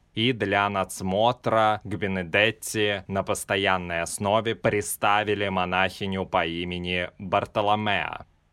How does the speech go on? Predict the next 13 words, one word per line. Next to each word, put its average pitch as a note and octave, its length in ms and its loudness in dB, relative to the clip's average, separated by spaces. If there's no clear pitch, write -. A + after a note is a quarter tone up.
Когда G2 540 0
это C3 420 0
произошло, E2+ 1080 -4
по G#2 100 -2
словам G#2 500 4
обеих, G2 840 0
каждую B2 720 4
ночь A#2+ 680 -4
Бенедетта G2 1200 0
стала B2 720 0
перевоплощаться G2+ 1300 0
в E2+ 160 -2
ангела G2+ 800 0